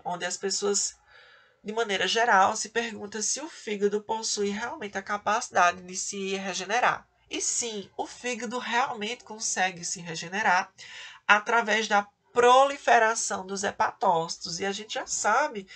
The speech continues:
que um conjunto de células forma um tecido. Então, nessas condições onde os hepatócitos, que são células do fígado,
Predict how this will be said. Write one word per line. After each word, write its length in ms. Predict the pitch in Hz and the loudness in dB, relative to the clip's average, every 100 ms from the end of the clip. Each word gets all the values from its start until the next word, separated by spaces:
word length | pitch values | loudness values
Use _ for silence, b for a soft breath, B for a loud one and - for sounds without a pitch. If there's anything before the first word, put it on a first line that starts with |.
| B B B | B B B
que 120 | - 208 | -12 -12
um 80 | |
conjunto 600 | 202 214 208 196 175 - | -8 -8 -6 -8 -10 -12
de 120 | 175 226 | -8 -4
células 840 | - - 185 175 180 202 - - | -2 2 2 2 0 -4 -4 -4
forma 520 | - 196 185 208 208 | -4 2 2 2 -4
um 120 | 196 | -6
tecido. 680 | 196 - - - 190 160 156 - B B | -8 -6 -4 -4 -6 -8 -12 -14 B B
Então, 320 | 233 240 254 208 | -8 -2 -2 0
nessas 480 | 226 294 381 415 | 2 2 0 -4
condições 760 | - 247 208 196 208 214 233 214 | -4 -6 -6 -6 -6 -4 -4 -4
onde 240 | 185 185 | -6 -10
os 80 | 180 | -4
hepatócitos, 1300 | 175 175 175 - 170 175 214 247 - - 190 - - | -4 -2 -2 -2 0 2 2 -2 -6 -10 -14 -14 -12
que 100 | 202 | -6
são 220 | 196 190 | -6 -4
células 680 | - - 196 190 233 214 175 | -4 0 4 4 2 -4 -6
do 100 | 202 | -12
fígado, 580 | - 208 185 185 175 | -14 -10 -10 -10 -12